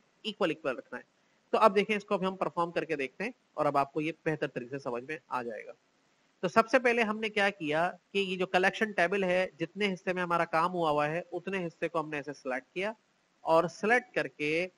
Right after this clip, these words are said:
उतने हिस्से को हमने एक नाम दे देना है। याद रखें, मैंने select ऊपर से नहीं किया है, पहले record से select किया है, क्योंकि ये हमारे लिए use to नहीं है, useless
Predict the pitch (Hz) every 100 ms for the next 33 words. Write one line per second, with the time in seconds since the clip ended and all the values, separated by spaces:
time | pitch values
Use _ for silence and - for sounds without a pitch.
0 | _ _ _ - 180 208 208 190 170 -
1 | 151 139 147 147 160 - - 165 170 156
2 | 135 131 143 165 _ _ - 170 156 143
3 | 127 123 120 113 113 120 117 - _ _
4 | _ - 135 147 175 175 196 185 185 170
5 | 170 165 - 165 185 175 165 175 175 175
6 | 175 185 190 - _ _ - 202 208 175
7 | 143 131 - 131 135 135 - 151 151 165
8 | 160 175 170 160 180 160 147 143 139 147
9 | 160 _ _ - 160 160 160 151 139 143
10 | 156 143 131 117 110